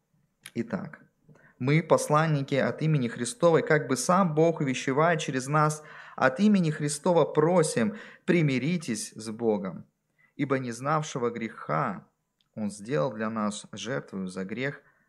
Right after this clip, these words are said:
чтобы мы в Нём сделались праведными пред Богом. Аминь». Очень непростой отрывок Писания, особенно последний стих. А, в синодальном переводе, вот курсивом, выделено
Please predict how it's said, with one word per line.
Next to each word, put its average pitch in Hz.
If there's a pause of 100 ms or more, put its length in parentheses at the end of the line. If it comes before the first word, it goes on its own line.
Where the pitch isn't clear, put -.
(120)
чтобы 104
мы 131
в 160
Нём 110 (420)
сделались 101 (600)
праведными 101
пред 92
Богом. 92 (640)
Аминь». 95 (1040)
Очень 131
непростой 120
отрывок 107
Писания, 143
особенно 107
последний 104
стих. 170 (400)
А, -
в 101
синодальном 120
переводе, 110
вот 95
курсивом, 117
выделено 104